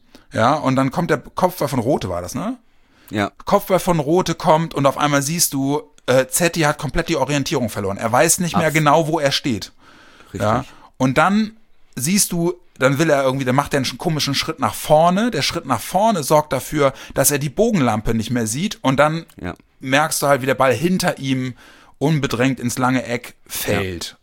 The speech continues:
Speaker 1: So.
Speaker 2: Ja.
Speaker 1: Und der, und auch der Kopfball von Rote ist zehn Sekunden in der Luft.
Speaker 2: Ja.
Speaker 1: Ja? Und das ist halt, das sieht halt dann in der Summe einfach scheiße aus. Entschuldige bitte.
Speaker 2: Und da, ja, und dazu kommt ja auch noch, durch dieses abgebrochene Rauslaufen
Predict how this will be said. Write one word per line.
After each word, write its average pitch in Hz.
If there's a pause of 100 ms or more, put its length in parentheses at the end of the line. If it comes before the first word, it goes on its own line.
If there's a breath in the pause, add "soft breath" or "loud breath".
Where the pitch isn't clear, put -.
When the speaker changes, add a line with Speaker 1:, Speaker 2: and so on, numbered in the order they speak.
(100)
Speaker 1:
So. 123 (240 loud breath)
Speaker 2:
Ja. 95
Speaker 1:
Und 147
der, 156
und -
auch -
der 139
Kopfball -
von 127
Rote 156
ist -
zehn 107
Sekunden 98
in 95
der 92
Luft. - (320 loud breath)
Speaker 2:
Ja. 139
Speaker 1:
Ja? 123
Und 143
das 147
ist 143
halt, 131 (300)
das 135
sieht 156
halt 143
dann 139
in 123
der 131
Summe 135
einfach 123
scheiße 117
aus. 95
Entschuldige 98
bitte. -
Speaker 2:
Und 120
da, 127 (440)
ja, 127
und 98
dazu 110
kommt 196
ja 120
auch 92
noch, 95
durch 131
dieses 123
abgebrochene 147
Rauslaufen 92